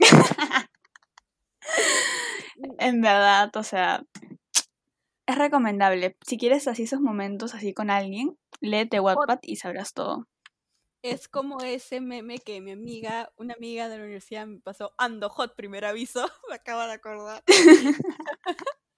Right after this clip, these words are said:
Speaker 2: Y bueno, para terminar el podcast de hoy día,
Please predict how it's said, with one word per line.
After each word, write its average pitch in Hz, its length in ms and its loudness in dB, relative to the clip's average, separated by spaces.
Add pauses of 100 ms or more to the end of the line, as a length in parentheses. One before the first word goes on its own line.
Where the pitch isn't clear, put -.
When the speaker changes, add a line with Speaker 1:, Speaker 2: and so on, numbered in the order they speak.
(880)
Speaker 2:
Y 285 120 0
bueno, 247 400 -4 (800)
para 247 320 0
terminar 254 540 -8
el 311 280 -8 (220)
podcast 254 540 -6
de 208 200 -8
hoy 214 200 -6
día, 220 440 -8